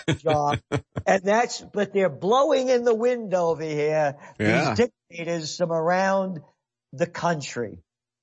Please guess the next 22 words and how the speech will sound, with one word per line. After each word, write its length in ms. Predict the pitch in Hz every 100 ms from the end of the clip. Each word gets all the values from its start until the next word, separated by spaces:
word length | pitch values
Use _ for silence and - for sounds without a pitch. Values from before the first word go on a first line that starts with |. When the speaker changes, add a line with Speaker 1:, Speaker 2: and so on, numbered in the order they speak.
| -
Speaker 1:
They, 160 | 226 214
Speaker 2:
Yeah. 60 |
Speaker 1:
could 220 | - 254
you 60 | - - 254
imagine? 520 | 247 254 240 262 226
You 200 | 202 214
are 100 | 202
not 400 | 196 226 302 -
permitted, 540 | - 269 294 254 151 - - _ _ _
you 160 | 180 208
are 140 | 208
not 380 | 190 214 269 -
permitted 580 | 269 294 254 226 226 233 - _
to 100 | 202
celebrate 800 | 185 - 240 247 185 165 180 175 - _ _ _ _ _ _ _ _ _ _ _ _
the 60 | 165
birth 360 | 131 208 220 220
of 60 |
the 80 | 196
Prince 360 | - 196 175 185
of 120 | 156
Peace. 560 | 170 160 151 143 -